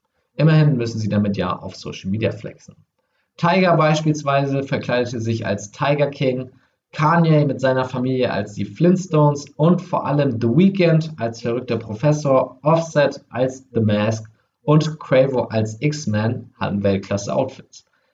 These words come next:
Aber nicht alle Rapper hatten nach ihrer Kostümierung zu lachen. Travis Scott wurde für sein braunes Batman-Outfit zum Beispiel sehr viel getrollt. Allem Anschein nach sogar so sehr, dass er sein Instagram deaktivierte.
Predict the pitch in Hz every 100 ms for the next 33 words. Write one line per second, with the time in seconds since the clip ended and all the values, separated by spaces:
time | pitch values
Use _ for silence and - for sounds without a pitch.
0 | _ _ 131 160 175 - 143 170 - -
1 | 170 165 120 104 113 - 120 117 113 120
2 | 117 113 117 110 - 113 113 117 120 117
3 | - - 113 147 151 - - _ - 156
4 | 170 170 143 - 156 165 170 165 151 143
5 | 135 127 110 117 143 156 147 113 127 151
6 | 147 123 135 127 127 120 - 120 113 101
7 | 101 - 107 98 98 98 - 101 107 113
8 | - 113 - - _ _ _ _ _ -
9 | 160 175 165 175 175 160 160 160 - 147
10 | 135 123 147 180 - 123 135 135 113 113
11 | 113 110 107 107 143 165 147 104 95 92
12 | 95 87 - 95 95 98 - 139 151